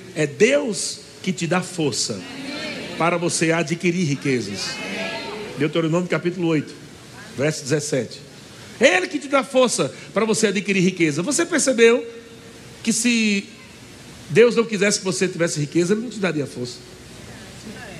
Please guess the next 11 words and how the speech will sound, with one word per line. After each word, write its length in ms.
Veja 180
que 60
Deus 200
dá 140
força 320
a 20
você 400
para 140
você 180
adquirir 320
riqueza. 420